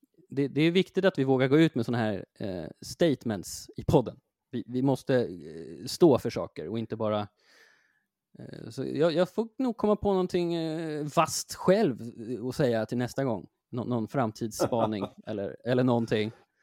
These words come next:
Speaker 2: Du,
Speaker 1: känner
Speaker 2: du
Speaker 1: jag.
Speaker 2: brukar ju vara rätt bra på det annars.
Speaker 1: Ja, jag brukar, jag, jag är lite snäll för att det är pilotavsnitt, men jag brukar ju kunna bli ganska arg
Speaker 2: Ja,
Speaker 1: och
Speaker 2: okej.
Speaker 1: haka upp, reta upp mig på saker.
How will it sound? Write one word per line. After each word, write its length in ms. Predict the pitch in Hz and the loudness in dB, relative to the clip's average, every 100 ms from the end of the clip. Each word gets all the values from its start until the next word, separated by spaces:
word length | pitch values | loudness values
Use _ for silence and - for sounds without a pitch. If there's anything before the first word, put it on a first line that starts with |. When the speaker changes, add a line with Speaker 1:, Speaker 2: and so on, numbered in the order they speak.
| _ | _
Speaker 2:
Du, 200 | 123 - _ _ - | -4 -4 _ _ -14
Speaker 1:
känner 240 | - 120 | -6 0
Speaker 2:
du 60 | - | 0
Speaker 1:
jag. 80 | - | 6
Speaker 2:
brukar 340 | 196 139 135 | 4 4 0
ju 60 | 185 | 2
vara 140 | 208 | 4
rätt 180 | 143 - | 2 0
bra 260 | 127 147 214 | 2 2 2
på 120 | - | 2
det 100 | 123 | 4
annars. 640 | 110 113 131 156 90 - _ _ _ _ - | 4 4 2 -2 -6 -12 _ _ _ _ -2
Speaker 1:
Ja, 420 | 123 147 156 160 _ | 4 4 4 0 _
jag 140 | 127 | -6
brukar, 260 | 135 143 151 _ | -4 -2 -4 _
jag, 260 | - 131 156 | -4 0 4
jag 140 | 170 | 4
är 60 | 175 | 4
lite 200 | 202 196 | 2 -2
snäll 460 | - - 180 208 190 | -4 2 4 4 4
för 140 | 170 | 4
att 140 | 156 | 4
det 60 | 151 | 2
är 80 | 139 | 2
pilotavsnitt, 680 | 156 147 123 127 123 - - | 2 2 2 -2 0 -2 0
men 80 | |
jag 80 | 135 | -2
brukar 200 | 139 - | -2 -4
ju 40 | 135 | -4
kunna 180 | 139 | -2
bli 120 | 135 127 | -2 0
ganska 220 | 131 - | -2 -4
arg 220 | - 165 127 | -4 2 8
Speaker 2:
Ja, 200 | 123 127 | 8 8
Speaker 1:
och 60 | |
Speaker 2:
okej. 140 | 139 95 | 4 2
Speaker 1:
haka 200 | 110 135 | 2 -2
upp, 120 | 143 - | -2 -6
reta 320 | 123 135 139 | -2 0 0
upp 160 | 147 127 | -2 -2
mig 100 | 120 | -8
på 100 | 107 | -6
saker. 420 | 104 90 - | -6 -4 -6